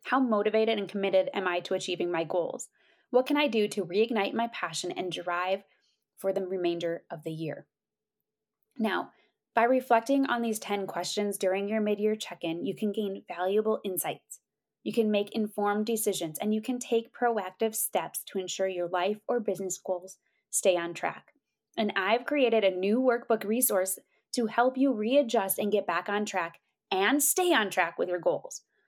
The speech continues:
All the things we talked about today are nestled in the My Game Plan workbook for you to take time to reflect and determine if you need to stop,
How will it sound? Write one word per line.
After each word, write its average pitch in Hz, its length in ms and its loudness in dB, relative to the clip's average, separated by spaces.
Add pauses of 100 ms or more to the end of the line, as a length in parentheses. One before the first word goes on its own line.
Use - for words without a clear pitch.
(460)
All 233 260 6
the 294 120 8
things 277 260 4
we 269 80 4
talked 240 260 2
about 233 180 4
today 208 280 4
are 190 160 -2
nestled 185 500 0
in 196 200 -2
the 196 100 2
My 185 320 0
Game 196 240 -2
Plan 202 240 -2
workbook 190 400 0 (100)
for 190 100 2
you 175 300 -4 (240)
to - 100 -12
take - 320 -4
time 254 240 -2
to 262 60 2
reflect 220 580 -2
and 208 120 -2
determine 196 460 -4
if - 140 -10
you 185 80 -6
need 180 200 -6
to 180 80 -4
stop, 196 540 -2